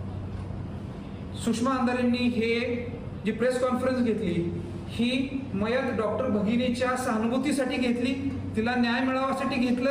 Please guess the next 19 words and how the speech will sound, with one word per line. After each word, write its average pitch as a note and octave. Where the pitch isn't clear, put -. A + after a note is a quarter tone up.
का C#4
दिगंबर C#4
आगवण्याची B3+
बाजू A#3
मांडण्यासाठी A#3
घेतली, G#3
हे A#3
सुज्ञ A#3
पत्रकार A3
सांगतीलच. G#3+
याच्या G#3
पुढे A#3+
सुषमा A#3
अंधारेंनी B3
आणखीन B3+
एक C4+
मुद्दा A3
मांडला A#3+
आहे, G#3+